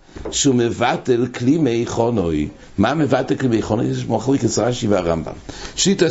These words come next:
רש"י הקושייה, הוא כמבטל כלי מי חונוי, כשמי שהניחום תחתיו, אין יכול לת-, לא יתלון, לטלטלון. זה דומה לסויסר בניין.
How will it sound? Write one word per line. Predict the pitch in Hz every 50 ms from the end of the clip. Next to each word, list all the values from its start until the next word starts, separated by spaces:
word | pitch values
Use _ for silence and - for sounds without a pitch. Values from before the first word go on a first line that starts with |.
| - -
רש"י | 123 120 123 127 - - 123
הקושייה, | 127 123 - 135 123 - 120 110 107 104 107 113 123 - - - - - - -
הוא | 139 135
כמבטל | - 147 123 120 117 131 131 - 151
כלי | 123 143
מי | 135 123 120
חונוי, | - 123 113 131 151 147
כשמי | - - - 127 117 117 113
שהניחום | 110 - - - 123 110 107 110 - 110 110 - 127 127 120 113
תחתיו, | - 123 113 - - - - 180 208 214 135 123 143 156 - - - - - - -
אין | 139 139 139 131
יכול | 127 160 196 220 - - 139 131 131 127
לת-, | 131 131 131 -
לא | 113 131 170 208
יתלון, | 202 - - 123 117 - - - - - 123 135 143 151 170 139 135
לטלטלון. | 143 139 - 185 196 208 202 - 180 127 107 87 82 - - _ - - - - - - -
זה | - 117
דומה | 117 - 135 165 170 170 165
לסויסר | 127 113 107 - - 165 175 175 156 - - 135 127
בניין. | 113 98 98 120 117 117 104 95 85 82 80 76